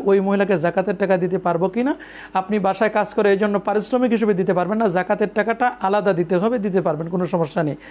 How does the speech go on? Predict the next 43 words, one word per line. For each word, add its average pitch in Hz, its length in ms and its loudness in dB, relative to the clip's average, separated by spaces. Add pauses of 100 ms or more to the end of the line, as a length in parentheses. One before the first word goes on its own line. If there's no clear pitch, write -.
(340)
এমডি 220 400 2
এমদাদুল্লাহ, 202 560 2
"হুজুর, 202 180 2
আব্দুল 185 340 2
ওয়াহাব 202 240 0
নজির 196 280 0
কিছু 214 240 -4
আকিদা 196 320 0
আমাদেরকে 196 360 0
জানালে 196 300 2
আপনার 190 320 0
কৃতজ্ঞতা 175 420 -2
প্রকাশ 170 220 -2
করছি।" 160 240 -4
দেখুন, 214 200 2
আব্দুল 202 260 0
ওয়াহাব 202 260 2
নজির 190 260 2
আকিদা 190 300 2
হচ্ছে, 196 360 0 (560)
আহ, 190 100 2
সে 196 280 4
মাজার 180 380 2
জিয়ারতকে 180 400 2
হারাম 180 260 2
বলতো, 175 220 0
উসিলাকে 175 460 2
শিরক 180 380 0
বলতো, 175 420 2 (440)
আহ, 170 120 0
তারপরে 170 380 0
মুজাসসিমাদের 175 800 2
আকিদা 170 400 0
পোষণ 180 360 0
করতো, 175 280 -2
এরকম 240 380 0
বেশ 233 200 0
কিছু 202 260 -2
আকিদা 185 340 2
রয়েছে। 180 360 4
আহ, 175 800 -2
তার 180 160 0
অলিয়া 190 360 4